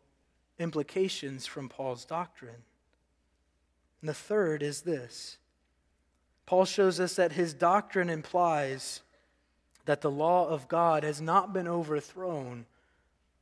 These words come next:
but has been upheld. We see this in verse thirty-one.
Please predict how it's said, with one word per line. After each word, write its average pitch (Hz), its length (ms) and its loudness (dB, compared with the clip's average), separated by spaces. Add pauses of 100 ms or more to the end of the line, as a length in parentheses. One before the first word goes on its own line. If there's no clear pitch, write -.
(100)
but 147 100 -4
has 147 180 0
been 139 460 -4
upheld. 135 720 -4 (1040)
We 143 100 -6
see 147 240 -6
this 147 240 -2
in 143 100 -8
verse 131 300 -8
thirty-one. 123 720 -10